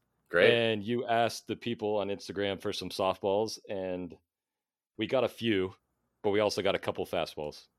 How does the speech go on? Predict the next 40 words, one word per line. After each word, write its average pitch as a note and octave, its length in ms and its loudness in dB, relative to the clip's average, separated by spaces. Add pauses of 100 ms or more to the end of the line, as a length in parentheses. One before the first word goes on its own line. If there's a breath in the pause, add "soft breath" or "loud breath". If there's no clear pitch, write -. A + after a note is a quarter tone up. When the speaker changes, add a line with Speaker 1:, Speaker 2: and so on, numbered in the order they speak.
(200)
Speaker 1:
Yeah, G2 240 6
yeah, A#2 220 6
give F#2 160 2
it A#2+ 100 0
to G#2+ 60 -4
me. F2+ 80 0
I'm, F#2 320 -4
yeah, F#2+ 140 2
I F2+ 40 4
love F2 220 0
it. D2+ 100 -4 (1040)
Speaker 2:
I'll A2 80 -4
let A2+ 160 -2
you F#2+ 60 -8
decide G2 340 -2
which F#2+ 180 -4
one G2 140 -2
the E2 60 -6
softball F2+ 520 0
is D3 140 6
and F2 80 -4
which - 160 0
one F2 120 -6
the - 80 -2
Speaker 1:
<laughs> - 20 -4
Speaker 2:
fastballs E2+ 480 -4
are, E2 180 -2
but E2 200 -8 (600)
whose F3+ 240 0
game D3 300 2
on A#2 160 0
tour C#3 400 0
do G#2+ 120 -10
you A2+ 140 0
admire G2 320 0
the D#2 80 -4
most? D#2+ 380 -8 (1120)
Speaker 1:
Rafa. F#2+ 400 4 (840)
Easy. F2 360 -2
Uh, F#2+ 420 6